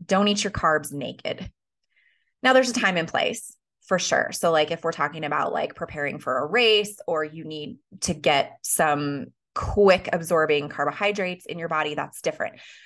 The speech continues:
But as a general, like, very easy guideline to follow is to think about pairing your carbohydrates with something else, because carbohydrates by themselves are not as satiating. So there's, there's that piece. So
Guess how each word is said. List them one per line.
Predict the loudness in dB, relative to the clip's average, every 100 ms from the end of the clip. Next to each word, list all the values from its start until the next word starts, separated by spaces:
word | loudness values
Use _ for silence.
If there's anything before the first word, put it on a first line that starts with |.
| _ -2
But | 2
as | 2 2
a | -2
general, | -2 -2 0 0 0 0
like, | -2 -6
very | -8 -4 -2 -4
easy | -8 -14 -12 -6
guideline | -2 0 0 -4 -6
to | -8
follow | -2 0 2 2
is | 2 -2 -4
to | -8
think | -8 -8
about | -4 -2 -2
pairing | -4 -4 -4 -4 -6
your | -8
carbohydrates | -2 -2 0 0 0 -4 -4
with | -6
something | -4 -8 -8 -2
else, | 0 0
because | -4 -8 -2
carbohydrates | 0 2 2 2 0 -2 -6 -16 _
by | 2 2
themselves | 0 0 -2 -2 -8 -20 -20 _
are | -2
not | 0 0 -2
as | -6
satiating. | -8 -8 -6 -4 -4 -8 -16 _ _ _ _ _ _ _ _
So | 0 6 8 8 2 _ _ _ _ _ -2
there's, | 4 4 2 -4 0
there's | 2 2 2
that | 0 0
piece. | -10 -12 -14 -16
So | -14 -2 0 0 -2